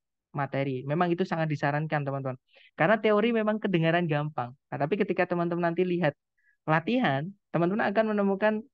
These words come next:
eh, kendala teman-teman masing-masing, seperti yang saya sampaikan tadi. Ya. Eh, percuma kita, eh, mendengarkan, "Oh, cuman gitu."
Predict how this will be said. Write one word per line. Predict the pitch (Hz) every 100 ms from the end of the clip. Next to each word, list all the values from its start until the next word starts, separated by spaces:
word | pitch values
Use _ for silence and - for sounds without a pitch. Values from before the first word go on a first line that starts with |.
| _ -
eh, | 160 160
kendala | 190 151 151
teman-teman | 160 165 160 151
masing-masing, | 156 151 143 147
seperti | 135 147 156 160
yang |
saya | 165 151
sampaikan | 151 139 139
tadi. | 135 135 127 - _ _ _
Ya. | - 131 208 - _ _ _ _
Eh, | 151 151
percuma | 185 214 240
kita, | 226 214 226 _ - - _
eh, | 170 339
mendengarkan, | 185 165 156 151 190 190
"Oh, | 185 220 214
cuman | 196 180 170
gitu." | 151 156 120